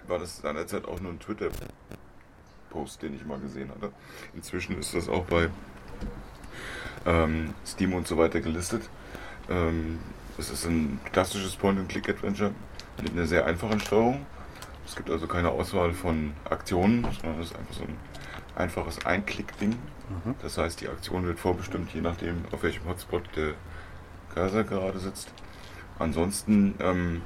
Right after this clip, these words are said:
Speaker 1: ja, von der Story her geht es um eine Stadt, die sehr leise ist. Deshalb dürfen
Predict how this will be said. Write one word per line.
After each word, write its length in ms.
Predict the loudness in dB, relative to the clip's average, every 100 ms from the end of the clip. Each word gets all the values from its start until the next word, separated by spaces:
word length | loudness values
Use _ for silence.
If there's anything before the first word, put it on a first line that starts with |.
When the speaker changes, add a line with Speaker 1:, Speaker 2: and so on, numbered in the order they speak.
| 6
Speaker 1:
ja, 280 | 8 10 8
von 240 | 4 0
der 80 | 0
Story 320 | 6 6 6
her 140 | 4
geht 180 | 2 0
es 140 | -2 -2
um 80 |
eine 160 | -4 -4
Stadt, 400 | 0 2 2 -2 -10 -12 -12 -16 -14 -10
die 60 | -2
sehr 200 | 2 4
leise 400 | 6 8 8 6
ist. 360 | 2 -6 -10 -12 -12 -12
Deshalb 420 | -10 -2 0 0
dürfen 220 | -2 -4